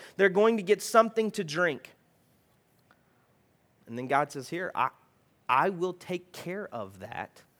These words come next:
Moses, use your staff." Now that's a cool story. And then if you keep reading, in the narrative of the Hebrew people, you get to Numbers chapter twenty.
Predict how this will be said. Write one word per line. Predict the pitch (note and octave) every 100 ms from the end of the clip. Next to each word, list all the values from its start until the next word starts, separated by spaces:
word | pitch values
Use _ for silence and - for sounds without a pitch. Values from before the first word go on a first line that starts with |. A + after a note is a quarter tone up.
| _ _ _ -
Moses, | B2 C3 D3 E3 F#3 - -
use | A#2+ G#2 A2 -
your | - D3+
staff." | - G#3+ - - _ _ _ _ _ _ _ _ _ _ _ _
Now | D3
that's | D3+ G#3+ C#4+
a | C4+
cool | - A3+
story. | E3+ - D#3+ E2+ - _ _ _ _ _ _ _ _ _ - - -
And | F#3
then | G#3
if | F3+
you | A#3+ D4+
keep | - D#4+ A3
reading, | F#3+ A3+ C#4+ F3 A#2 A2 D#3+ _ _ _ _ _ _ _ -
in | G3
the | G3
narrative | F#3 G3 A3+ C4 C4 G#3
of | G3+ E3+
the |
Hebrew | E3 A3+ A#3 G#3 G3+
people, | - F#3+ - C#3
you | D3+ G#3+
get | F3+ A3+ -
to | F3
Numbers | D#3 E3+ G3+ G3+ F#3+
chapter | - F3+ D#3+ -
twenty. | C3 - A#2 D#2+